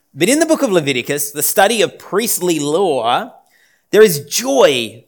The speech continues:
when the presence of God turns up and burns up the sacrifices. They talk about a presence of joy. And in Esther, which is a story about the Hebrew people fighting for survival while they're exiled,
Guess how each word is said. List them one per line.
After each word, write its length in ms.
when 100
the 80
presence 400
of 120
God 260
turns 240
up 200
and 300
burns 320
up 140
the 40
sacrifices. 1000
They 80
talk 220
about 180
a 20
presence 380
of 100
joy. 480
And 100
in 200
Esther, 400
which 160
is 120
a 60
story 460
about 240
the 60
Hebrew 400
people 420
fighting 400
for 100
survival 640
while 220
they're 180
exiled, 680